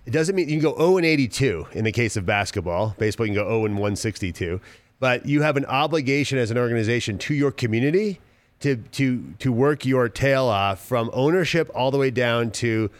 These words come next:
the lowest man on the roster. And I didn't feel like the Nuggets were giving the, their community that level of commitment. And I wrote about it, and it resonated, and it caught on.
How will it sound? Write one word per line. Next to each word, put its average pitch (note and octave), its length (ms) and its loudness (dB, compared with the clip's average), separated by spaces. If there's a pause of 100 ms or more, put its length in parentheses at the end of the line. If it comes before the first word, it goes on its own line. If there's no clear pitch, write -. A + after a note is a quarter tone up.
(200)
the A#2 80 -2
lowest A#2+ 360 2
man A2 160 0
on G#2+ 100 0
the F#2+ 80 0
roster. F2+ 480 -4 (440)
And A#2+ 100 0
I A#2+ 80 2
didn't C#3 200 2
feel C#3+ 200 2
like C3 140 2
the B2+ 80 -2
Nuggets A2+ 400 0
were G#2+ 100 0
giving G#2+ 500 2 (260)
the, G#2 440 2
their A2+ 360 0
community A2+ 720 0 (240)
that A2 320 0
level A#2 280 2
of G2+ 120 -4
commitment. A2+ 560 0
And A#2 120 0
I C#3 60 4
wrote G#3+ 180 4
about G2 260 0
it, - 120 -8 (300)
and C3 120 0
it C#3 80 -2
resonated, B2+ 640 2
and A2+ 100 -2
it A#2+ 100 -2
caught C3 260 2
on. F#2+ 300 0